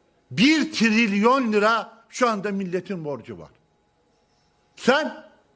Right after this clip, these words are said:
senin borcun var mı Recep Tayyip Erdoğan? Katar'da mı paralar? Nerede? Nerede? Senin borcun var mı gerçekten? Ben soruyorum.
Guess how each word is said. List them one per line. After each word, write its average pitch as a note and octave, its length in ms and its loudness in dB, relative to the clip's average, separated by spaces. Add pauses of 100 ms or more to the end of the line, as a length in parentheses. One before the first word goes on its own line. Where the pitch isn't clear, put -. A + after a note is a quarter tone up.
(260)
senin D4 360 2
borcun C4 360 2
var C#4+ 120 4
mı A#3 140 -4
Recep F3 340 -4
Tayyip D3+ 260 -4
Erdoğan? C3+ 400 -6 (1300)
Katar'da C#4 480 2
mı F3 220 -2 (300)
paralar? D3+ 460 0
Nerede? A3 600 0 (1500)
Nerede? G#3+ 580 0 (840)
Senin C#4 360 2
borcun C#4 320 2
var D#4+ 140 4
mı B3+ 120 2
gerçekten? F3+ 640 0
Ben A#3+ 120 0
soruyorum. A3+ 520 -2